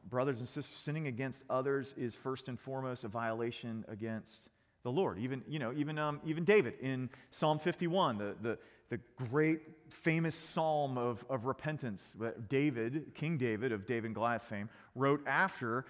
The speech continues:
he had committed adultery with, uh, with his, one of his chief bodyguard's wives and then had his bodyguard killed. Even he said at that moment, "Against you, Lord, and you only have I sinned and done what is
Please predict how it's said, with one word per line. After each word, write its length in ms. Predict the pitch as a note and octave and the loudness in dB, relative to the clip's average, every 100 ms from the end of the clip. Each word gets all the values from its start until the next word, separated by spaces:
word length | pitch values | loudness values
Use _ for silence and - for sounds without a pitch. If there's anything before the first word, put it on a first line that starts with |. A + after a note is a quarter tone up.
| - - | -10 2
he 100 | D3 | 2
had 140 | C3+ | 2
committed 320 | D3 D#3+ F3+ | 2 4 4
adultery 640 | C#3+ C#3 F3 - B2+ A#2+ C3 - - | 4 6 4 2 -2 0 -2 -6 2
with, 280 | C#3+ A#2+ - | 2 2 0
uh, 240 | C3 A#2+ A2+ | 2 4 2
with 400 | C#3 C3+ B2 - - - - | 0 0 0 -4 -18 -20 -2
his, 320 | C#3 B2 A2 | 2 2 0
one 200 | C#3 C#3+ | -2 0
of 60 | D#3+ | 2
his 120 | B2 G#2 - - _ - - - | 0 -4 -12 -20 _ -20 -20 -12
chief 320 | - F#3 F3 | -4 -2 -2
bodyguard's 920 | A#2+ C#3+ C#3+ E3+ C3+ C#3+ C3+ B2+ G#2 - - - | 4 6 8 6 6 6 6 4 -2 -12 -20 -12
wives 520 | A2+ C3+ E3 C3 B2+ B2+ | 4 8 10 10 6 2
and 80 | |
then 80 | C#3 | 0
had 140 | D3 C#3 | 2 0
his 100 | A2 | 4
bodyguard 540 | C3+ E3+ C#3 C#3 A#2 | 6 6 4 2 2
killed. 340 | - F3+ C3+ | 2 4 4
Even 200 | D3+ D#3 | 4 2
he 180 | C#3 G#3+ | 0 0
said 240 | A3 D#3 C3 | 2 2 2
at 80 | |
that 180 | C#3 A2+ | 2 0
moment, 260 | C3+ C3+ B2 | -2 -2 -2
"Against 320 | A2+ C3 - | -2 -4 -2
you, 280 | D3+ D#3+ C#3+ | 0 2 2
Lord, 320 | B2 B2+ A#2 | 4 2 2
and 120 | A2 | 0
you 160 | B2+ C#3 | 0 0
only 240 | B2+ A#2+ | 0 -2
have 180 | A#2 G#2 | -2 -2
I 60 | F#2+ | -4
sinned 360 | - A#2 G#2 | -4 -6 -4
and 100 | F#2 | -4
done 200 | G2+ F#2+ | -4 -6
what 100 | F#2 | -6
is 200 | F2 - | -8 -10